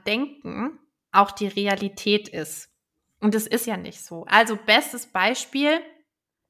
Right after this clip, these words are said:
und die Geschichte haben wir wahrscheinlich auch schon zwölftausend Mal erzählt, oder die, ähm, die Metapher, Paul Watzlawick, die Geschichte mit dem Hammer, wo der Mann ja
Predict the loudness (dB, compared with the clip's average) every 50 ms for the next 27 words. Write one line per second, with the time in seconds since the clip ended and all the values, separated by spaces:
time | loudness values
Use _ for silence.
0 | _ _ -6 -4 -2 -2 -2 -2 -2 0 0 -2 -2 -2 -4 -2 -2 -2 0 0
1 | 0 0 0 -4 -12 -20 -20 -10 -6 -4 -4 0 4 4 4 4 4 2 0 0
2 | 0 0 0 0 -4 -4 -4 -6 -2 2 4 4 4 2 0 0 2 2 2 2
3 | -2 -2 0 0 2 2 0 -2 -6 -10 -10 -8 -6 -4 -2 -2 -2 -4 -6 -8
4 | -8 -6 -8 -8 -8 _ _ -8 -6 -6 -4 -6 -6 -6 -6 -8 -8 -8 -8 -10
5 | -12 -14 -12 _ -8 -6 -4 -6 -6 -2 0 0 0 0 2 2 4 4 4 2
6 | 2 -4 -18 -20 -20 -20 _ _ 0 4 6 6 6 6 6 6 4 4 2 -2
7 | -2 -2 -2 -2 -2 -6 -8 -8 -10 -8 -8 -8 -6 -6 -6 -6 -6 -8 -8 -8
8 | -8 -8 -8 -10 -12 -10 -6 -6 -4 -4 -2 -4 -4 -6 -8 -12 _ _ _ _
9 | _ _ _ _ _ _ _ _ _ -20 _ _ -2 2 4 4 6 4 2 0
10 | -2 -2 0 2 4 4 4 4 4 4 2 4 6 6 6 4 2